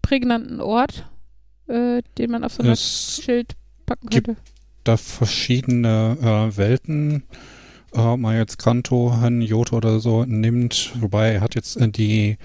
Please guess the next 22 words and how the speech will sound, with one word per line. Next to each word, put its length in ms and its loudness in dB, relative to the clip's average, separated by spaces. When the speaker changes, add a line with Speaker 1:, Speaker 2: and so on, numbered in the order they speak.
Speaker 2:
ähm, 500 0
Alola, 920 2
äh, 40 0
Sachen, 500 0
glaub 220 2
ich, 140 -2
kennt 200 0
er 80 4
aus 120 0
dem 120 0
Anime 320 2
ganz 200 0
gut, 420 0
äh, 160 4
S-, 220 -2
Switch-Spiel 520 -2
ist 120 -6
natürlich 480 0
eher 220 2
noch, 380 0
ähm, 400 2
Kanto. 520 2